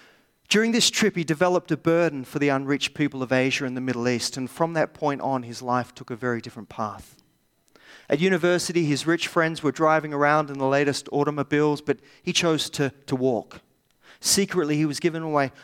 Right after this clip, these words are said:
thousands of dollars to missions. One friend expressed surprise that he was, and I quote, "throwing himself away as a missionary."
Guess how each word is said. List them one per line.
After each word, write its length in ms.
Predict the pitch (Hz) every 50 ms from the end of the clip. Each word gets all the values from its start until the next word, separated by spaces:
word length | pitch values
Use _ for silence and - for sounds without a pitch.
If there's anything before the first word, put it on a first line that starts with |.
| -
thousands 640 | - - - - 170 160 170 170 165 - 165 151 -
of 140 | 147 127 -
dollars 340 | 151 139 135 135 131 - -
to 100 | - 131
missions. 640 | 117 117 117 - - - 113 101 104 - - - - _ _ _ _ _ _ _ _ _ - - - - - _ _ _ _ _ -
One 160 | 170 180 180
friend 320 | - - 180 165 160 156 - _ _ _ -
expressed 380 | - - - - 185 165 - -
surprise 480 | 160 - - - 160 143 135 127 -
that 100 | 147 135
he 60 | 139
was, 260 | 143 147 135 123 120 -
and 100 | 139 127
I 40 |
quote, 500 | 127 - - - 160 135 120 - - - - _ _ _ _ _ _ -
"throwing 420 | - - - 180 185 196 214 214
himself 540 | 196 196 202 185 - - 190 170 160 - -
away 580 | 151 139 135 151 151 143 131 120 120 120 117 - _ _ _ _ -
as 160 | 135 131 -
a 60 | 135
missionary." 640 | 123 127 123 - - 139 123 117 107 101 98 -